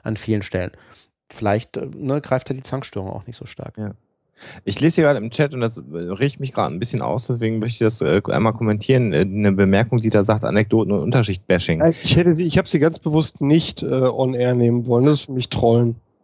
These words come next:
Speaker 2: Ja, ich würd's aber einmal ganz kurz sagen. Also es gibt halt einfach auch eine,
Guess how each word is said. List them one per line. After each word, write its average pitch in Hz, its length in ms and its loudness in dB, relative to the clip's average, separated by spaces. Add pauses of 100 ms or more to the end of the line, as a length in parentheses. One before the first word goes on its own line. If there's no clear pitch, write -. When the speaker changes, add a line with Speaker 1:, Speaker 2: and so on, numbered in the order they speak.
(120)
Speaker 2:
Ja, 127 320 6
ich 123 160 0
würd's - 120 -2
aber 131 160 4
einmal 123 200 0
ganz 127 160 -2
kurz 123 160 -6
sagen. 127 260 2
Also 107 140 -2
es 104 120 -8
gibt - 220 -4
halt 113 280 4
einfach 92 260 -6
auch - 280 -6
eine, 104 420 0